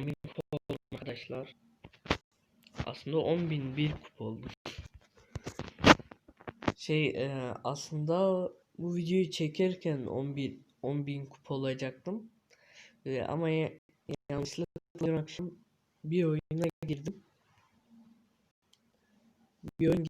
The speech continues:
girdim ile hesaplaşmaya, ikinci oldum. Dur, izleyebiliyor muyuz bir bakayım.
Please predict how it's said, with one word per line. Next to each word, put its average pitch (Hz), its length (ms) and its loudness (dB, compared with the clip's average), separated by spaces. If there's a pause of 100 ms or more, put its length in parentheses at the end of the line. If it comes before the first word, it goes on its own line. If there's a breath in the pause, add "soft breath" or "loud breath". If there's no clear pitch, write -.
girdim 156 260 2 (640)
ile 127 360 -4 (240)
hesaplaşmaya, 139 720 -2
ikinci 160 580 0
oldum. 120 260 0 (800 loud breath)
Dur, 143 160 -2
izleyebiliyor 139 640 0
muyuz 135 360 -4
bir 151 60 -10
bakayım. 139 460 -6